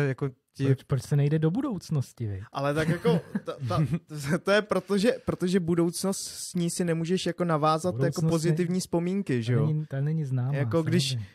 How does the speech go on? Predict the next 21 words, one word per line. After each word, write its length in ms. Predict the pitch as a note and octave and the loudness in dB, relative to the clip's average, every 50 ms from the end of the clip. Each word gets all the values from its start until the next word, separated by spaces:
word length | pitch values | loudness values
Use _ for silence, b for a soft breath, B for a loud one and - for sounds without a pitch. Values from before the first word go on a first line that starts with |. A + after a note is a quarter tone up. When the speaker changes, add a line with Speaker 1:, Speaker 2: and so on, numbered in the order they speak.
| B B B - | B B B -16
Speaker 3:
když 220 | C3 C#3 D3 D#3+ - - - - | -8 -4 -2 -2 0 0 0 2
se 100 | - G3+ | 2 4
vrátíš 460 | F3 F3+ F3+ E3+ F3 F3 - F#3+ F3+ - - - - - | 4 6 6 4 4 2 0 -2 -2 -2 -4 -4 -4 0
pomocí 460 | - F3+ F3 F3+ F3 - - - F3 | 2 2 4 4 2 0 0 0 0
etikety 500 | D3+ D#3 - E3 D#3 - E3 D#3 - E3+ | 2 2 2 0 0 0 -2 -2 -2 -4
prostě 300 | D#3 E3 D#3 - - E3 | -4 -4 -6 -4 -2 -2
do 100 | D3+ D#3 | 0 0
svých 240 | D3+ - - D#3+ E3 | -2 -2 -2 -2 -2
dvaceti 420 | D3 C#3+ D3 - - D#3+ - - F3+ | 0 -2 -2 -2 -4 -6 -4 -2 0
let, 360 | E3 C3+ B2+ - - - - _ _ | 2 0 0 -2 -6 -12 -20 _ _
kdy 140 | D3 C3+ C3+ | -12 -12 -8
jsi 140 | - D3+ | -8 -8
s 80 | C#3+ - | -6 -4
kámošema 600 | - D3+ C#3 C3+ C3+ C3+ - - D#3 D3 D3 C#3+ - _ _ _ _ | -2 -2 0 0 -2 -4 -4 -2 -2 0 0 -2 -2 _ _ _ _
tohle 300 | - C#3+ C3+ D3 D#3 D#3 | -2 0 2 4 2 2
pivo 320 | D#3 - C#3+ C3 C#3 C#3 | 2 2 2 2 2 0
pil 300 | - _ - C3+ C3+ C#3 | -2 _ -2 0 0 0
někde, 300 | C#3+ C#3 C3 C3 C3+ C#3 | 0 -2 -4 -2 -4 -4
tyjo, 300 | C3+ - D3 C#3+ C#3+ C#3 | -4 -4 -4 -2 -2 -4
prostě 300 | - C#3+ C#3 - - C#3 | -6 -8 -10 -8 -6 -4
jako 380 | C#3 C3+ C3+ - D3+ D3 C#3+ | -4 -4 -4 -4 -4 -4 -4